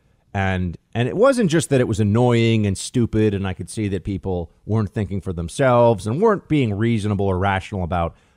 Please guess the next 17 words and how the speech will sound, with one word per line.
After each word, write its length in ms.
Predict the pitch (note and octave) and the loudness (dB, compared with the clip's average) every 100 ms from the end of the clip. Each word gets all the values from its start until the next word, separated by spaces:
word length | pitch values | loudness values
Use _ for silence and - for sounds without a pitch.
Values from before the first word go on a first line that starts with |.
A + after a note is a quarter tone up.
| - | -8
the 80 | F#2 | -2
whole 160 | G#2 | -2
mask 380 | F#2 G2+ G2 - | 0 -2 -4 -4
mania 380 | G2 F2+ E2+ D#2 | -4 -2 -4 -4
at 80 | A2 | 0
all, 300 | C3+ G2+ - _ C3 | 0 0 -6 _ -6
which 220 | B2+ G#2 | -6 -4
is, 180 | G#2 - _ _ - | -8 -10 _ _ -2
all 260 | F3 F3+ | 4 6
of 60 | B2 | 6
that 180 | A2+ G2 | 2 0
is 80 | - | -2
true, 200 | C#3 A#2+ | 0 0
and 100 | F2+ | 0
that's 80 | |
very 240 | - G2+ F2+ | -2 -2 -2
annoying. 440 | G#2+ C#3 F#2 F2+ | 0 0 0 -2